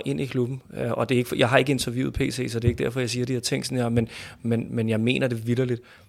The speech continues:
Det skal være naturligt at slå samtlige modstandere i Superligaen, når man har de ambitioner og det budget, og, øh, og, og, og også for træningsmiljø og faciliteter, som F C København har.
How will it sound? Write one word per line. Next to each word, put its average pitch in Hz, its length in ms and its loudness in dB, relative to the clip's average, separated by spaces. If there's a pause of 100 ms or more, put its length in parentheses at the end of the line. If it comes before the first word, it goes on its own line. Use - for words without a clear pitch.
(580)
Det 110 80 -2
skal - 180 -2
være 110 100 0
naturligt 143 640 -2 (240)
at 120 80 -4
slå 135 300 -2
samtlige 127 480 -2
modstandere 123 520 -4 (320)
i - 40 -6
Superligaen, 117 680 -2
når 120 120 -4
man 113 120 -2
har 117 160 -4
de 117 220 -8
ambitioner 127 580 -4 (280)
og - 200 -10
det 127 100 2
budget, 123 400 0 (440)
og, 107 320 0
øh, 107 180 0
og, 113 260 -2
og, 120 220 0
og 117 140 -2
også 117 160 -2
for 127 120 -4
træningsmiljø 120 580 -2
og 113 60 4
faciliteter, 117 540 -2
som 117 160 -4
F 110 100 -2
C - 120 -8
København 113 440 -4
har. 110 200 -6